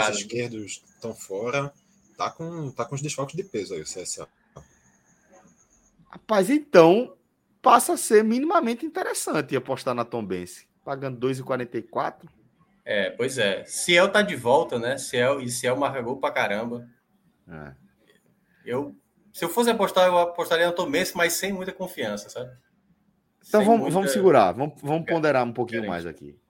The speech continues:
Speaker 3: Vamos
Speaker 1: Porque,
Speaker 3: ponderar
Speaker 1: assim,
Speaker 3: um
Speaker 1: o
Speaker 3: pouquinho.
Speaker 1: outro jogo aí poderia ser esse Novo Horiz-, Novo Horizontino e Guarani. O Guarani tá muito mal,
Speaker 3: Uhum.
Speaker 1: mas o Novo Horizontino também parou de vencer, né?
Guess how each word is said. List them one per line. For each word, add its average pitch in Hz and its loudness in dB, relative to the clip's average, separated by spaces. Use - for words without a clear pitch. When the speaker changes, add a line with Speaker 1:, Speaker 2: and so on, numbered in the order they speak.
Speaker 3:
Vamos 113 -10
Speaker 1:
Porque, 131 0
Speaker 3:
ponderar 226 6
Speaker 1:
assim, 202 4
Speaker 3:
um 170 0
Speaker 1:
o - 2
Speaker 3:
pouquinho. 220 8
Speaker 1:
outro 175 -2
jogo 151 -4
aí 143 0
poderia 160 -4
ser 165 -6
esse - -8
Novo 151 -10
Horiz-, 156 -10
Novo 156 -8
Horizontino 165 -8
e - -8
Guarani. 170 0
O - -6
Guarani 120 -4
tá 143 0
muito 170 -6
mal, 147 2
Speaker 3:
Uhum. 117 -10
Speaker 1:
mas 139 0
o 165 -4
Novo 170 -2
Horizontino 190 -2
também 202 0
parou 208 2
de 214 -4
vencer, 190 -4
né? 151 -6